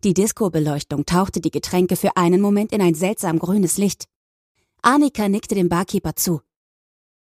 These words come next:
Drei Gläser auf dem Tablett zu balancieren, während der Laden brechend voll war,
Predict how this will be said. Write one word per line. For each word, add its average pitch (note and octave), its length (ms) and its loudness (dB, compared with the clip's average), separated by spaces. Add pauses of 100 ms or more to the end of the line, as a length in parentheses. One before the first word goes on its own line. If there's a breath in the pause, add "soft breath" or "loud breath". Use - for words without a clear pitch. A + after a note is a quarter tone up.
(300)
Drei A#3 240 0
Gläser B3+ 420 2
auf A3+ 80 -2
dem A3 180 -2
Tablett A#3 380 -2
zu A3 80 -4
balancieren, F#3+ 720 0
während F#3 280 2
der E3+ 100 2
Laden F#3 320 0
brechend G3+ 360 -2
voll A#3+ 280 2
war, D#4 180 2